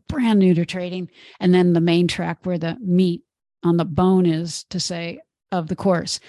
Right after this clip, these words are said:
This tab will bring you into the membership, which I'm gonna drop into next. And then there's an announcements tab, which is, uh, very important. Then, of course, there's a support tab and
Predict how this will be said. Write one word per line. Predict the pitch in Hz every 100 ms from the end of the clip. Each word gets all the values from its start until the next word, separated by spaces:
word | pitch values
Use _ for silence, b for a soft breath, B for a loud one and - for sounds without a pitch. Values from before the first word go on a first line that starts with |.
| B B B
This | - 196 -
tab | 233 208 202
will | 190
bring | 156 196 190
you | 190
into | 196 185 -
the | 170
membership, | 170 170 190 190 240 240 -
which | 185 175
I'm | 180
gonna | 170 165 170 - _ -
drop | 180 170 185
into | 175 180
next. | 170 175 175 - -
And | 180
then | 180 180 175
there's | 180 175
an | - 175
announcements | 180 214 254 - 190 175 -
tab, | 190 185 180 165
which | 175 - b b b
is, | - 190
uh, | 185 _
very | 170 202 220
important. | 208 - 185 180 175 - _ _
Then, | 180
of | 170
course, | - 170 -
there's | 160 165
a |
support | - 185 196 202 202
tab | 196 175 165
and | 170 170